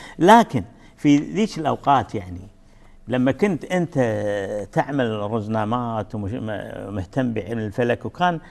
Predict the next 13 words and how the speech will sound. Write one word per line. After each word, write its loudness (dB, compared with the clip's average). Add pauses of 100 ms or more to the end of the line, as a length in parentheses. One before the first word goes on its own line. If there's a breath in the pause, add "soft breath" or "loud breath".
(300 soft breath)
التعليم 2
وال-، 2
والأشياء 2
هذه 4
العلمية 2
ما 2
كانت 2
موجودة 2
كثير 2
في -8
المنطقة 2
يعني، -2
و-، -8